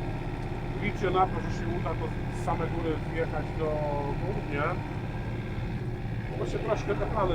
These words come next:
nam pozmieniały, tak jak mówię, no. E, chciałem na te s-, na, wyskoczyć na to spotkanie, no, no zobaczymy, czy się uda. No, nie będziemy szarżować, bo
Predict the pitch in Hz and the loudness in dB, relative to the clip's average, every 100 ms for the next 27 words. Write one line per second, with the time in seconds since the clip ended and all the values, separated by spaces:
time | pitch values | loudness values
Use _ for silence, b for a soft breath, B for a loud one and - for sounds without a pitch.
0 | 156 147 160 156 151 143 143 135 135 131 | 2 2 0 0 0 2 2 2 2 0
1 | 127 - 135 131 113 - 120 - - 123 | 0 0 0 0 0 0 0 0 0 0
2 | 123 - - - - - - - - - | 0 0 0 0 0 0 0 -2 -2 -2
3 | - - - - - - - 67 71 139 | -2 -2 -2 0 -2 -2 -2 0 0 2
4 | - - - - - 208 208 214 202 202 | 0 0 -2 0 0 2 4 2 2 0
5 | - - - 208 202 196 208 202 - 196 | -2 -2 0 0 0 0 0 0 0 0
6 | 196 190 - - 214 170 135 123 117 - | 0 0 -2 0 4 4 4 2 0 0
7 | - - 196 202 190 - - 175 180 185 | 0 0 2 4 4 2 0 0 2 4
8 | 196 - - - - - - - - - | 4 2 -2 -4 -4 -4 -6 -6 -6 -6
9 | - - - - - - - - - 123 | -6 -6 -6 -6 -4 0 2 4 4 2
10 | - - 180 - | 4 4 6 6